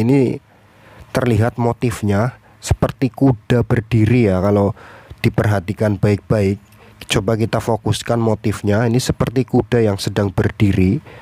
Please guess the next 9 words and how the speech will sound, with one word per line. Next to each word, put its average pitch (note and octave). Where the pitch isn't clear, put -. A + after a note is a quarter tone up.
ataupun A#2
malah B2
seperti -
monster B2
yang G#2
sedang G#2
berdiri. G2
Ini A#2
untuk A2